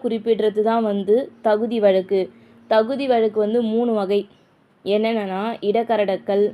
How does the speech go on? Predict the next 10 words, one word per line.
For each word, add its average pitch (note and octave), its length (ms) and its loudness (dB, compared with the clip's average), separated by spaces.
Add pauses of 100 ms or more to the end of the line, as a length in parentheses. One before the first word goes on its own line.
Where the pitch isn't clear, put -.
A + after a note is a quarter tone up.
(180)
மங்கலம், G3+ 520 -2 (300)
குழுவுக்குறி. A#3 520 0 (460)
ஃபஸ்ட்டு A3+ 460 0
இடக்கரடக்கல். G#3 680 2 (480)
பிறரிடம் B3 640 6 (120)
வெளிப்படையா A#3+ 640 2 (180)
சொல்லத்தகாத A3+ 1040 2 (120)
சொல்ல G3+ 460 2 (600)
தகுதியுடைய G#3 720 2 (400)
வேறொரு B3+ 440 6